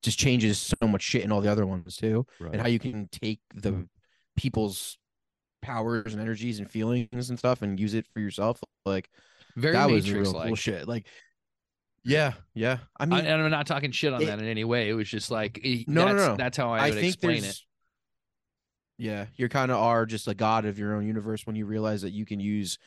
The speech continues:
Speaker 1: every being of yourself from every universe. You're right. It kinda,
Speaker 3: Yeah.
Speaker 1: if you, if you, 'cause, like, she, the, the, the villain, she, she perfected that. She's like, "Okay, well, I can be the most powerful thing 'cause I can use all my power from every existing universe of me." I mean,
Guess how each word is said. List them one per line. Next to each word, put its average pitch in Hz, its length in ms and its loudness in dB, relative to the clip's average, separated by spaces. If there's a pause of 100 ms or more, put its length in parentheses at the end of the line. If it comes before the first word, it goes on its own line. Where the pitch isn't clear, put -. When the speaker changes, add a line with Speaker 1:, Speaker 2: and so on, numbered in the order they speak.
(180)
Speaker 1:
every 107 280 0
being 101 380 4
of 98 100 2
yourself 101 320 0
from 95 140 -6
every 98 260 -8
universe. 92 560 -6
You're 104 160 -8
right. 101 260 -8
It 95 160 -12
kinda, 101 300 -4
Speaker 3:
Yeah. 98 320 -4
Speaker 1:
if 101 80 0
you, 143 180 6
if 123 160 4
you, 135 120 2 (420)
'cause, 147 180 4
like, 151 140 4
she, 175 280 4
the, 107 220 2
the, 117 220 2
the 120 100 -2
villain, 120 260 2
she, 117 240 -6 (120)
she 127 160 -4
perfected 107 460 -6
that. 92 240 -8 (260)
She's 120 200 -2
like, 110 320 2 (360)
"Okay, 127 220 0
well, 107 160 0
I 120 100 2
can 117 160 2
be 120 100 0
the 113 80 2
most 110 240 0
powerful 113 240 -2
thing 131 160 -4
'cause 101 120 -4
I 104 100 -2
can 107 160 -2
use 107 240 -2
all 117 240 4
my 110 180 0
power 117 300 0
from 107 200 -12
every 107 280 -4
existing 107 540 -4
universe 110 440 -2
of 117 160 0
me." 90 260 -4 (440)
I - 40 -2
mean, 98 300 0